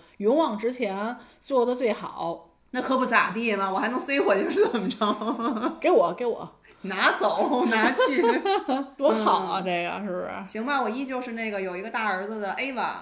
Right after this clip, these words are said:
Speaker 2: 但是我现在很幸福，我也从来没有后悔过当妈。
Speaker 1: 嗯，
Speaker 2: 嗯。
Speaker 1: 我也依旧是那个
Speaker 2: 没生的。
Speaker 1: 独立，
Speaker 2: <laughs>
Speaker 1: 独立，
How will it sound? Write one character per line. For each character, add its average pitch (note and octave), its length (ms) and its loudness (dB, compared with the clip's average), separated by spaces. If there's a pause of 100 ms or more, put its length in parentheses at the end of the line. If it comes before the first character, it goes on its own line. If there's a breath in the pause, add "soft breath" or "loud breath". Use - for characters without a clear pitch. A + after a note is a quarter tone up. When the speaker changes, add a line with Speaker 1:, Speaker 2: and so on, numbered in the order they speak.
Speaker 2:
但 A3 180 -4
是 G3+ 180 -6
我 E3 120 -8
现 G3+ 140 -8
在 A#3 120 -4
很 - 160 -8
幸 A3+ 380 -8
福， G#3 160 -14
我 F3 120 -8
也 F#3 80 -8
从 F#3+ 180 -12
来 A3 140 -4
没 G#3 80 -4
有 F3 140 -4
后 G#3+ 300 -6
悔 - 220 -8
过 - 100 -14
当 F#3 220 -8
妈。 G3 260 -8 (360)
Speaker 1:
嗯， F#3+ 500 -6
Speaker 2:
嗯。 F#3+ 140 -8
Speaker 1:
我 A#3 100 0
也 C4+ 120 2
依 B3 140 -4
旧 B3 180 -2
是 A#3+ 160 -6
那 G#3 260 -4
个 F3+ 360 -6 (200 loud breath)
Speaker 2:
没 G#3 160 -2
生 A3+ 240 -6
的。 G3+ 100 0
Speaker 1:
独 G3+ 160 0
立， A#3 280 4
Speaker 2:
<laughs> - 60 -8
Speaker 1:
独 B3 680 6
立， C4+ 260 10